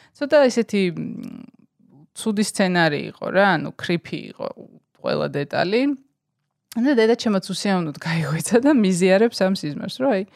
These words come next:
დამესიზმრა ესე და ეს ადამიანი და გარდაიცვალა და,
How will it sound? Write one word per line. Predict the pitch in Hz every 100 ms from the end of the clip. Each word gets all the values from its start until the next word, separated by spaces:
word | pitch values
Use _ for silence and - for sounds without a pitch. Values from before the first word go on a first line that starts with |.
| - - _ _
დამესიზმრა | 165 165 160 147 143 151
ესე | 156 160
და | -
ეს | -
ადამიანი | 160 214 247 320
და | 359 349 - - _ _ -
გარდაიცვალა | 180 180 226 240 - 254 262
და, | 277